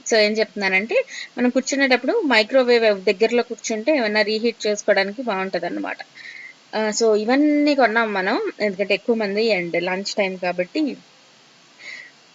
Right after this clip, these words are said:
పిల్లలకి అందరికీ ఆకలికి వేస్తది, అందుకని చెప్పి అన్నీ కొన్నాం అనమాట.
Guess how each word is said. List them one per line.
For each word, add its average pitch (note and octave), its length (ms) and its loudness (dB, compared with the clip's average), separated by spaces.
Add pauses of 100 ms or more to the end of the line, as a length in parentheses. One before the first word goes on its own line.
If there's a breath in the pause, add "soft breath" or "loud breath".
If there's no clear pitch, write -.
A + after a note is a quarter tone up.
(140)
పిల్లలకి C4+ 560 2
అందరికీ A#3+ 680 0
ఆకలికి G#3 480 -6
వేస్తది, F#3 520 -6 (160)
అందుకని G#3 440 -6
చెప్పి G#3 160 -6
అన్నీ G#3+ 220 -2
కొన్నాం G3 340 -6
అనమాట. F#3+ 300 -8